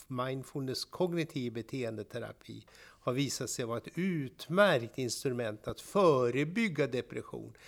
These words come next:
Lika bra som att ha en långtidsbehandling med antidepressiva. Själv har vi ju visat att,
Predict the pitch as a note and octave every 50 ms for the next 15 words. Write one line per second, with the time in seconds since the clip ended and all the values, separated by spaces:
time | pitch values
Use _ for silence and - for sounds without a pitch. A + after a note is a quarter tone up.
0 | - - _ - C#3+ D#3+ E3 D3 C3+ B2 - - G#3 F#3+ D3+ D3 D3+ E3+ F#3 E3+
1 | C#3+ - - D3 C3+ B2 A#2+ A#2 - - C3+ B2 B2 B2+ B2+ C3+ D#3 D3 B2 A#2
2 | A#2 - - C3 A#2+ - - - C3 A#2+ A2+ C#3 E3 G3 G3 F3 D#3 C3+ B2+ B2+
3 | C3 C3 B2+ A#2+ A2+ A2+ A2 - - - - - - - - - A#1 A#1 - -
4 | - C2+ - - - C3 B2+ - - - - - - - - - - C#3+ C#3 C#3
5 | D3 C#3+ D#3+ E3 C#3+ C#3 C#3 C3 B2 C3 B2+ A#2+ G#2+ - - A#2 A2 - - B2+
6 | A#2 - -